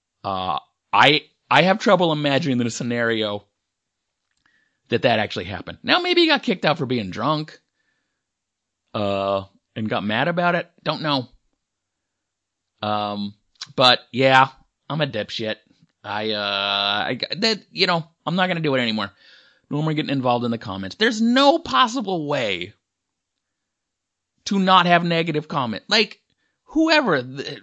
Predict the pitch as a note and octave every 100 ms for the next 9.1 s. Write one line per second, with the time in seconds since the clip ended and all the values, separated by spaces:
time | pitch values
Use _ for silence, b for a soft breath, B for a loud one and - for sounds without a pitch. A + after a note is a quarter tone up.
0 | C3+ A#2+ D#3 C4 C4 G#3 A#3 C4 D#4 D4+
1 | F#3+ A#2 G#2 _ _ _ _ _ _ D#3+
2 | E3+ E3+ C3+ - _ _ _ _ - C4+
3 | B3+ B3 B3 - - _ _ - G3 A3
4 | A3+ A3 G#3 - A3 F#3 F#3 F#3 F3 D3+
5 | C#3 C3 C3 b b A2 B2+ - F#3+ G3
6 | G3 E3 E3+ E3+ E3 D#3 D#3+ D3 C#3+ C#3
7 | - C#3+ C#3 C3+ C3 - b G2+ A2+ C#3+
8 | D3 D3 C3+ - A2+ A#2+ B2+ A#2+ - A2+